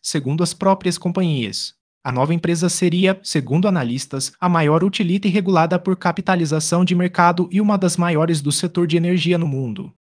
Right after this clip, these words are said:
A combinação colocaria a organização entre os maiores operadores de usinas a gás de armazenamento com baterias em grande escala e, ainda, na segunda posição entre as operadoras de usinas nucleares. Quem está envolvido? Você verá dois nomes tradicionais da energia americana se unirem,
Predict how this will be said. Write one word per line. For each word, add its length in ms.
A 60
combinação 580
colocaria 560
a 40
organização 760
entre 220
os 140
maiores 440
operadores 560
de 80
usinas 480
a 60
gás 420
de 120
armazenamento 680
com 160
baterias 480
em 120
grande 280
escala 560
e, 320
ainda, 520
na 120
segunda 460
posição 540
entre 200
as 140
operadoras 580
de 120
usinas 420
nucleares. 880
Quem 160
está 220
envolvido? 460
Você 240
verá 200
dois 300
nomes 300
tradicionais 680
da 100
energia 380
americana 560
se 100
unirem, 400